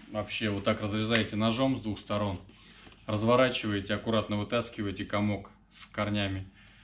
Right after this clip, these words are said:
комок зем-, земли с корнями и пересаживаете, куда вам нужно. Нужно вам пересадить в более большую емкость, допустим, пятилитровка, да, следующая вот по пересадке,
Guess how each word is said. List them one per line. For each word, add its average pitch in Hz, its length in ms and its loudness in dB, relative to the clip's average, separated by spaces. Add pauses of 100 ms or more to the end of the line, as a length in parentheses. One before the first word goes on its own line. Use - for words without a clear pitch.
(320)
комок 110 320 6
зем-, 110 280 2
земли 107 320 4
с 98 60 -8
корнями 98 480 -2
и 110 400 0 (180)
пересаживаете, 104 640 -2
куда 101 220 -6
вам 98 220 -2
нужно. 95 340 -6 (240)
Нужно 127 260 4
вам 120 200 4
пересадить 120 500 0
в 110 80 0
более 120 240 2
большую 120 520 2
емкость, 113 360 0
допустим, 104 420 -4
пятилитровка, 113 720 0
да, 107 160 0
следующая 101 480 -4
вот 92 120 -8
по 90 60 -14
пересадке, 98 640 -6